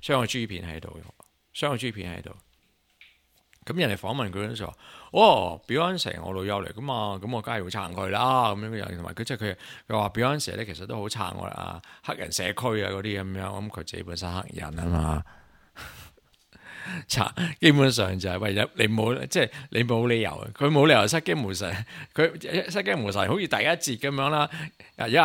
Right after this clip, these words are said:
問佢呢，「係咪中國人？」佢話：「我是。」咁你咪企鳩咗喺度，<laughs> 冇可能㗎嘛，呢個人啊。啊，咁嗰就係，係，誒，係啦，咁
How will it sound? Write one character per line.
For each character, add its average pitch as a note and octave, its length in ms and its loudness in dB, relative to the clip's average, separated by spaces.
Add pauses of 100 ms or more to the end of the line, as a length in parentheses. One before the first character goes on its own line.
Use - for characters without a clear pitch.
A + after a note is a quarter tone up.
問 A#2+ 180 0
佢 B2 160 2
呢， F3 80 8
「係 D3+ 80 10
咪 C#3+ 140 2
中 F#3 180 2
國 D3 140 2
人？」 F2 160 0 (100)
佢 - 20 -4
話： F2 200 -8 (180)
「我 G2 140 -2
是。」 C4 160 6 (1500)
咁 C3+ 180 4
你 F#3+ 60 10
咪 A#2 120 8
企 A#2 280 4
鳩 - 160 4
咗 E3+ 200 4
喺 C#3+ 360 4
度， - 80 -12
<laughs> - 1120 -4
冇 C#3+ 240 6
可 D#3 240 10
能 F2 80 -10
㗎 F#2+ 60 -10
嘛， F#2+ 80 -8
呢 - 20 -10
個 F#2 60 -8
人 D#2+ 320 -12
啊。 - 180 -12 (360)
啊， - 220 -8 (280)
咁 C3 60 -4 (120)
嗰 C#3+ 140 0
就 B2+ 80 2
係， F#2+ 100 -2 (260)
係， D#3+ 360 2
誒， - 0 -
係 C#3 480 2
啦， F3 100 2
咁 G#3+ 180 -6